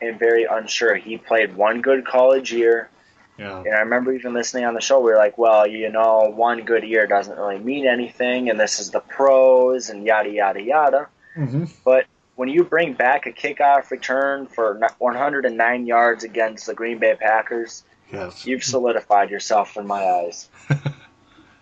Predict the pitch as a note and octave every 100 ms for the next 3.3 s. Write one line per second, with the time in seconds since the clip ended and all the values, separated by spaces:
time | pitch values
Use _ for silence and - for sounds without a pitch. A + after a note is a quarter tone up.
0 | _ - - _ _ _ _ - G2 G2+
1 | C3 B2+ A2 - A#2+ G#2+ G#2 A#2 C#3+ D3
2 | - E3+ F#3+ C#3 B2 A#2+ G#2+ - B2 G#2+
3 | A2+ G#2+ A2+